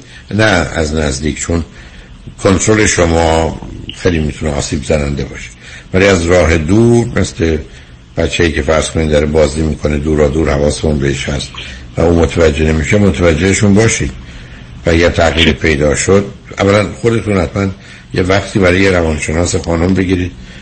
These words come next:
یه چند جلسه‌ای صحبت کنید، یه مقدار موضوع روشن‌تر بشه، چون به نظر من یا خیلی نمیدونید یا واقعاً آنچه که میدونید و مطمئن نیستید و یا حداقل من از شما نشنیدم در این مدت. موضوع برای من هنوز مبهمه که واقعاً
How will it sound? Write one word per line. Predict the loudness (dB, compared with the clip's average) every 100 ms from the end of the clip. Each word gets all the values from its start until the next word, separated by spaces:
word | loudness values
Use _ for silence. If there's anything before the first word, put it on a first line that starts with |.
| -12
یه | -6
چند | 0 2 4
جلسه‌ای | 4 2 2 0
صحبت | 0 0 0 0
کنید، | 0 2 4
یه |
مقدار | 4 2 2 2
موضوع | 2 2 2 2 2 -4 -18 -20 -4
روشن‌تر | 0 2 2 2 0 0 2 2
بشه، | 2 0 0
چون | 2 2
به |
نظر | 4 4 2 4
من | 2 0 -4 -12 -18 -18 -18 -20 -6
یا | 0 2
خیلی | 2 0 2 4 4
نمیدونید | 4 4 4 4 4 4 4 2
یا | 4 4 4
واقعاً | 2 2 0
آنچه | 0 -4 -4
که |
میدونید | -2 -2 -2 -2 0
و | 0
مطمئن | 0 -2 -2 0
نیستید | 0 0 -2 -6 -8 -12 -18 -18 -12 0
و |
یا | 4
حداقل | 4 4 4 4
من | 4
از | 2 0
شما | -2 -2
نشنیدم | -2 -4 -6 -6 -4 -6
در | -6
این | -8
مدت. | -8 -10 -12 -18 -20 -20 -20 -20 -20 -20 -20 -20 -18 -10 -4 -2 -2 -2 2
موضوع | 2 4 4
برای | 4 4
من | 2 2
هنوز | 2 0 0
مبهمه | 0 0 0 -2
که | -2
واقعاً | 0 0 -2